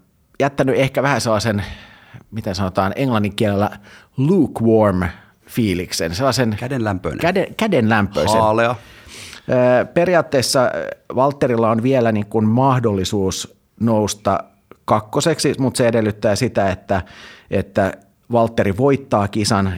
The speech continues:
Speaker 1: ja Vettel on maksimissaan yhdeksäs. Ero on nyt kaksikymmentäkaksi pistettä. Kolmas sija näyttää kyllä ha-, hämö-, hämöttävän ja, ja tietenkin kun katsoo Mercedes-tallin viime vuosien sijoituksia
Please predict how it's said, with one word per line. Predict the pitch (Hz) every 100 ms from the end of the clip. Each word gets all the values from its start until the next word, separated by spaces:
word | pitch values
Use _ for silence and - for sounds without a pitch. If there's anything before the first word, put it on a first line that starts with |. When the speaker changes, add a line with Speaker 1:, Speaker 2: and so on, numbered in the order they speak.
| -
Speaker 1:
ja | 98 117
Vettel | 104 - 101
on | 98 101
maksimissaan | 98 - 95 85 - 87
yhdeksäs. | 85 87 71 - 78
Ero | 113 90
on | 98
nyt | 92
kaksikymmentäkaksi | - 113 - 104 - 101 - -
pistettä. | 135 - 98 - 90 - - - - _ _ - _ _
Kolmas | 117 104 95 -
sija | 98
näyttää | 92 87 - 95
kyllä | - 98 90 -
ha-, | 110 - 80 -
hämö-, | 92 110 95 101 -
hämöttävän | 135 127 110 - 107 104
ja, | 104 101 101 -
ja | 90
tietenkin | 113 107 107
kun | -
katsoo | 117 101 117 107 -
Mercedes-tallin | 117 113 110 98 92 - - 120 107 104 101
viime | 104 110 107 98 - 104
vuosien | 117 107 - 110 98
sijoituksia | 85 120 101 95 101 - 107